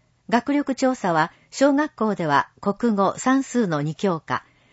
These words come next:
中学校では国語、数学、英語の三教科で行われます。国語、算数、数学は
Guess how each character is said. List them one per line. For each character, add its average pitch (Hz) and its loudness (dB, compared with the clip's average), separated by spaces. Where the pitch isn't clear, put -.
中 285 0
学 294 -2
校 208 -2
で 170 0
は 151 2
国 226 0
語、 202 4
数 226 0
学、 196 -2
英 254 4
語 247 4
の 233 2
三 269 0
教 302 0
科 175 -4
で 135 0
行 143 -4
わ 143 -4
れ 127 -6
ま 123 -4
す。 - -20
国 220 0
語、 190 2
算 269 0
数、 196 -2
数 226 -2
学 208 -4
は 165 0